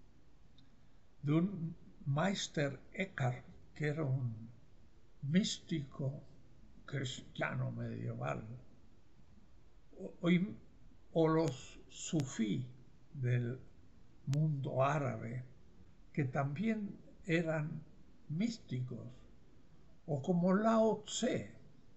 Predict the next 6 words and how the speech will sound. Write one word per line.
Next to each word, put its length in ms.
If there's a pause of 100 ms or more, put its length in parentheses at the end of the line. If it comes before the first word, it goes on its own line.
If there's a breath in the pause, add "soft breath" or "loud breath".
(840 loud breath)
que 120
también 800 (840)
era 440 (260)
en 240
la 200
China 480